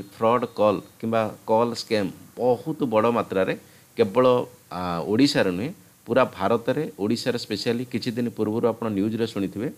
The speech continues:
କି ସୁବର୍ଣ୍ଣପୁର ଯେଉଁ ବ୍ୟାଙ୍କ ମ୍ୟାନେଜର ଜଣେ actually ଏଇ ପ୍ରକାର ନ୍ୟୁଟ୍ କଲ୍ ପାଇଁ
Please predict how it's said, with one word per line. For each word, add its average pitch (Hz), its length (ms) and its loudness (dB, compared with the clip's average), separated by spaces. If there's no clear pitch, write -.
କି 123 80 -8
ସୁବର୍ଣ୍ଣପୁର 120 680 0
ଯେଉଁ 120 220 -4
ବ୍ୟାଙ୍କ 104 360 0
ମ୍ୟାନେଜର 110 420 2
ଜଣେ 95 220 -2
actually 107 360 -2
ଏଇ 127 120 2
ପ୍ରକାର 117 340 0
ନ୍ୟୁଟ୍ 110 280 -2
କଲ୍ 92 220 2
ପାଇଁ 117 200 -2